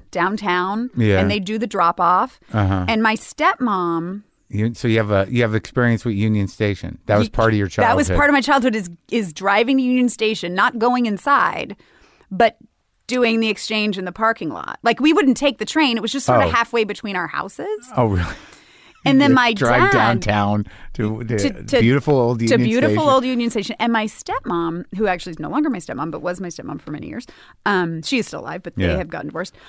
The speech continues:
Speaker 1: um, never wanted to meet my mom. And so never met my mom in thirty years.
Speaker 2: Ah.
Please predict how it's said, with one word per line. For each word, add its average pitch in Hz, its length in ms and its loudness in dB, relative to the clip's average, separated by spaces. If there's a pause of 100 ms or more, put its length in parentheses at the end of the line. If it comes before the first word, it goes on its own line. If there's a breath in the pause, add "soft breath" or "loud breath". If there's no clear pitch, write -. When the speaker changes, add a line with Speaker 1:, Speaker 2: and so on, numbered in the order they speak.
(240 loud breath)
Speaker 1:
um, 202 340 2 (560)
never 262 320 4
wanted 294 240 4
to 240 80 -2
meet 226 180 0
my 180 160 0
mom. 170 420 -8 (160)
And 208 100 -6
so 233 100 -4
never 214 320 0
met 220 200 -2
my 185 140 -4
mom 175 260 -4
in 170 80 -8
thirty 170 300 -8
years. - 520 -12
Speaker 2:
Ah. 98 320 2